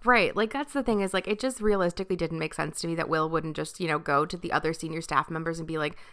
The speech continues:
"This guy is literally trying to get me to do his work for him. He's clearly not a good employee," and most jobs have a ninety-day, like,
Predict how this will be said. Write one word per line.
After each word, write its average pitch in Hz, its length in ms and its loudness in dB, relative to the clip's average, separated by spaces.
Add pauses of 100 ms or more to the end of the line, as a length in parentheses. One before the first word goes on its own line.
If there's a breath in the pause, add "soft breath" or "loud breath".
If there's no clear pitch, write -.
(160 loud breath)
"This 175 240 -2
guy 165 280 6
is 175 200 0
literally 165 300 0
trying 160 240 -4
to - 80 -6
get 156 120 -2
me 156 100 -6
to 160 100 -6
do 156 160 -4
his 156 180 -6
work 143 180 0
for 185 140 -2
him. 185 160 -2
He's 170 220 -6
clearly 165 300 -4
not 139 360 6 (160)
a 175 60 -6
good 160 160 -4
employee," 156 580 -2
and 135 300 -4 (280 loud breath)
most 165 640 0
jobs 156 300 2
have 156 200 -6
a 151 40 -4
ninety-day, 151 560 0
like, 143 320 -2